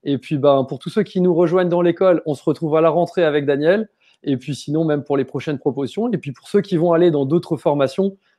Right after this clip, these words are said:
je vous souhaite sincèrement de trouver celle qui est faite pour vous. Il y a plein de magnifiques écoles en France. On a la chance qu'il y en ait beaucoup maintenant. Donc, euh, t-, faites, euh, le choix qui,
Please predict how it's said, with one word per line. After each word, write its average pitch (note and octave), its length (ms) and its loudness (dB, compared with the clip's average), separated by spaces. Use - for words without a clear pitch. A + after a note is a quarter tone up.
je C3 80 -8
vous C3 60 -6
souhaite D#3+ 240 0
sincèrement F#3 680 -2
de D3 120 -2
trouver E3 280 0
celle D#3+ 200 -2
qui - 140 -4
est C3 60 0
faite F#3+ 240 -4
pour E3 180 0
vous. F#3 220 -2
Il C3+ 60 -2
y - 20 2
a B2+ 80 0
plein E3+ 180 -2
de E3+ 60 0
magnifiques D#3 440 -4
écoles D3 260 2
en C#3 80 2
France. E3+ 320 -2
On C#3 80 -4
a C3+ 60 2
la C3+ 100 4
chance C3+ 240 -6
qu'il - 120 -10
y C3 40 -4
en - 20 -2
ait B2+ 60 -2
beaucoup B2+ 280 -6
maintenant. C#3 420 -6
Donc, B2+ 260 2
euh, B2 440 4
t-, - 160 -18
faites, F#3 300 -2
euh, D3 160 2
le C#3+ 120 0
choix E3 280 2
qui, B2+ 400 -4